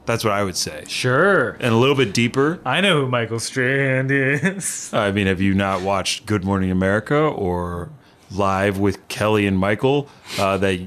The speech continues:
Speaker 1: used to be a part of it?
Speaker 2: <laughs>
Speaker 1: Um, 'cause he quit. Uh, and then he came out with a, he came out with a book about being happy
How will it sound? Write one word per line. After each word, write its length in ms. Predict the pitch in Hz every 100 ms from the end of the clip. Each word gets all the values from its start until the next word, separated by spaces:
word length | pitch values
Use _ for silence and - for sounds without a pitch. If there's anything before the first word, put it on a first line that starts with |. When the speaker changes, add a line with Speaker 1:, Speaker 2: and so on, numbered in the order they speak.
| -
Speaker 1:
used 380 | - 110 113 -
to 60 | 113
be 160 | 113
a 20 | 110
part 240 | 117 113
of 80 | 120
it? 180 | 147 415
Speaker 2:
<laughs> 400 | 381 - - 101
Speaker 1:
Um, 560 | 98 95 92 87 87 - _ _ _ _ - -
'cause 200 | 107 90
he 80 | 87
quit. 480 | - 110 120 - - - - - _ _ - - - _ _ _
Uh, 580 | 104 104 98 90 87 87 - _ _
and 200 | 117 110
then 100 | 117
he 100 | 110 494
came 140 | 135 131
out 140 | -
with 100 | 117
a, 180 | 539 554
he 80 | 117 571
came 180 | 131 131
out 140 | 147
with 100 | 127
a 60 | 107
book 500 | 85 110 135 - - _ _ _ _ _ _ _ _ -
about 300 | 113 110 95
being 220 | 113 101
happy 560 | - 101 113 147 165